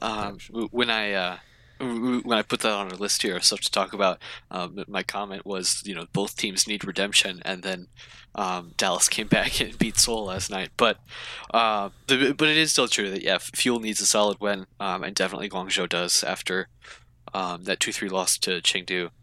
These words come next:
Speaker 1: Um,
Speaker 2: Mm-hmm.
Speaker 1: y-, yeah, going into this second week, it's gonna be important to both of them for sure.
Speaker 2: Oh, yeah. Um, definitely very important. Okay. And then we have Dragons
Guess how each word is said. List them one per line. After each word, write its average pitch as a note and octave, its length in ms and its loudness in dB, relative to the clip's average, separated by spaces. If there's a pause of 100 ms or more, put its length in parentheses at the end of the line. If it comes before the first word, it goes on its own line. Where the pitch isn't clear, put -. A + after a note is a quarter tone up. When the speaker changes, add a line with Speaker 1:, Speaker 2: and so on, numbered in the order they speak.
(480)
Speaker 1:
Um, G2 100 -4
Speaker 2:
Mm-hmm. E2+ 420 -8 (720)
Speaker 1:
y-, - 100 -8
yeah, - 180 -6
going G2+ 160 -2
into F#2 160 -6
this F#2+ 160 -4
second - 220 -2
week, F#2 140 -8
it's G2 100 -2
gonna A2+ 100 0
be G2 120 -4
important E2+ 320 -8
to F#2 80 -6
both F2+ 200 -6
of D#2+ 80 -6
them F2 80 -18
for - 140 -8
sure. F2 220 -6 (880)
Speaker 2:
Oh, C#3+ 100 -4
yeah. G2+ 200 -4 (400)
Um, B2 500 0 (840)
definitely A2+ 280 -8
very G#2 220 -8
important. A#2+ 460 -16 (920)
Okay. G#2+ 840 -6 (380)
And A#2+ 180 -4
then D#3+ 160 2
we D#3+ 100 -2
have C#3 140 -2
Dragons B2+ 680 0